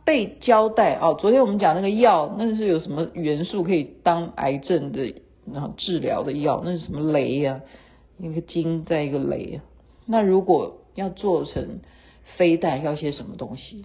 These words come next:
这个人，今天我们遇到的这个人，他是做飞弹，然后他闲暇时间是来玩摄影，在拍照，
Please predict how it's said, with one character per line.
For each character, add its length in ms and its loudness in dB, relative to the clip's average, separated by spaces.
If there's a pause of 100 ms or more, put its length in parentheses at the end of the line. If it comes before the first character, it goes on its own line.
这 120 2
个 100 2
人， 240 -2
今 120 -10
天 260 -8 (260)
我 100 -8
们 160 -6
遇 100 -2
到 180 -2
的 100 -4
这 100 -6
个 80 -6
人， 120 -10
他 120 -10
是 120 -6
做 220 -6
飞 220 -8
弹， 320 -10 (800)
然 100 -4
后 80 -4
他 180 0 (140)
闲 360 -4
暇 220 -2
时 200 -6
间 180 -8
是 240 -6
来 200 -4 (520)
玩 360 -2
摄 340 0
影， 200 -8 (140)
在 120 -10
拍 240 -12
照， 340 -12